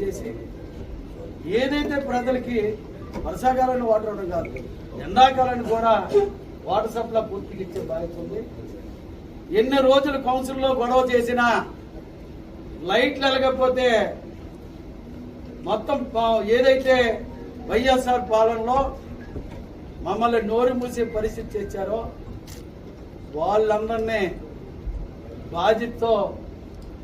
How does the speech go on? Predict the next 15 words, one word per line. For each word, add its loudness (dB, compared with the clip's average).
లైట్లు, -4
ప్రతి -10
ఈది -2
లైట్ -4
కూడా -4
గ్రామ -2
బేస్ -6
కాదు. -14
ఎందుకంటే -2
నేను -6
గ్రామ -4
ప్రాంతం -6
నుంచి -10
వచ్చాను. -14
సిటీలో 0